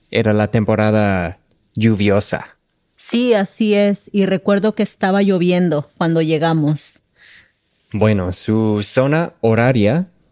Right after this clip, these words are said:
Speaker 1: solo tienen una y es la G M T menos seis.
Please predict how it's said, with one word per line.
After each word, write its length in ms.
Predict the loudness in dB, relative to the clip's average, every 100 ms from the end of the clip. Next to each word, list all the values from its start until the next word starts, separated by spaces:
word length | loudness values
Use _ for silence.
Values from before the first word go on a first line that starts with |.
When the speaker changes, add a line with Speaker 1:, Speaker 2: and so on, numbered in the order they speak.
| _
Speaker 1:
solo 340 | -4 0 0
tienen 340 | 0 0 2 0
una 400 | 0 0 -2 -4 _
y 120 | 0
es 180 | 0 0
la 180 | -2 -4
G 360 | -2 -2 -2 -2
M 260 | -2 -2 -2
T 380 | -2 -2 -2 -4
menos 360 | -2 0 0
seis. 640 | -4 0 0 0 -6 -14 -16